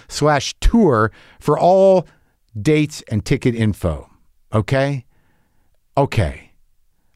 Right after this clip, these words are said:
Um, so all right, look, I gotta go take some vitamins, and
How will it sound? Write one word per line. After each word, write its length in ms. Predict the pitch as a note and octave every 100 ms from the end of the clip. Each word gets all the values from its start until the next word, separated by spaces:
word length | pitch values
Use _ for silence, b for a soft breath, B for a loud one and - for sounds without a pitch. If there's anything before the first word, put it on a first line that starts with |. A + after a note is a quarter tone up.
| _
Um, 640 | C3 C3 B2+ B2+ A#2 G#2 F2+ - _ b b b b b b
so 420 | - F#3+ F3 E3 _ _ _ _ _ _ _ _ _ -
all 60 | F3+
right, 260 | F2 - _ -
look, 320 | F#3 - - _ _ _ _ _ _ -
I 80 | F#3
gotta 160 | F#3+ D#3
go 100 | C#3+
take 240 | C#3 G#2+
some 160 | G#2 F#2
vitamins, 600 | F2 D#2+ E2+ D#2+ - - _
and 480 | A#2+ B2 A#2+ A#2